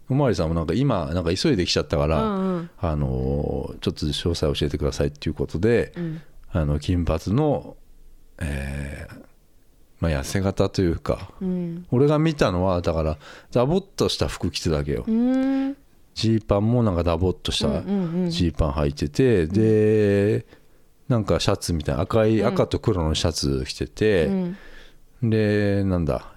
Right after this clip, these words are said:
Speaker 1: 金髪で、
Speaker 2: うん。
Speaker 1: 「年齢は三十から四十ぐらいじゃないですかね」っ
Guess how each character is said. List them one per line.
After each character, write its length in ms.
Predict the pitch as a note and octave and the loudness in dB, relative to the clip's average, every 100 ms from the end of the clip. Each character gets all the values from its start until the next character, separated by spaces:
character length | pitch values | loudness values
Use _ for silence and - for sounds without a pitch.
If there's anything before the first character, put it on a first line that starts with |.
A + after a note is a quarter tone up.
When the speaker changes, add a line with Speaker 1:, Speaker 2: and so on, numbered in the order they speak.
| - | -4
Speaker 1:
金 240 | F2+ E2 | -2 0
髪 400 | - D2 - D#2 | -2 -2 -2 0
で、 280 | G2+ G2 D2 | 4 4 4
Speaker 2:
う 100 | G2 | 2
ん。 180 | F3 F2+ - - - | -2 -6 -14 -20 -10
Speaker 1:
「年 300 | F2+ E2 E2 | -4 -2 0
齢 160 | D#2+ D#2+ | 0 0
は 100 | D2+ | 0
三 300 | - F2 E2+ | -2 -2 -2
十 200 | D#2 D2 | -2 -4
か 160 | D2 F2 | -2 0
ら 360 | A#2 G#2+ C#2 - - - - - - - | 2 2 -2 -10 -20 -20 -20 -20 -10 -2
四 200 | D2+ D2+ | -2 0
十 180 | - | 0
ぐ 100 | E2+ | 0
ら 100 | G2 | 2
い 60 | F2 | 0
じ 40 | |
ゃ 60 | B1+ | -2
な 100 | C2+ | -4
い 80 | C#2+ | -4
で 80 | B1+ | -4
す 100 | - | -6
か 100 | - | -4
ね」 180 | E2+ | 0
っ 20 | F#2+ | 0